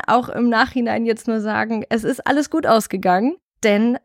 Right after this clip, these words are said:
an diesem besagten Eröffnungswochenende meiner Liebe, das sowieso schon aufregend und spannend war, kann ich auch meinen allerersten Brautkleidkauf verzeichnen.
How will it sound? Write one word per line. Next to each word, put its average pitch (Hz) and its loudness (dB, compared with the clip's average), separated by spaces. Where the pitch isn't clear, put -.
an 214 0
diesem 339 -2
besagten 220 0
Eröffnungswochenende 165 -4
meiner 311 0
Liebe, 208 0
das 220 -2
sowieso 254 0
schon 302 0
aufregend 262 -2
und 240 0
spannend 180 -2
war, 180 -6
kann 320 -2
ich 330 -4
auch 254 2
meinen 196 0
allerersten 247 0
Brautkleidkauf 185 -2
verzeichnen. 180 -6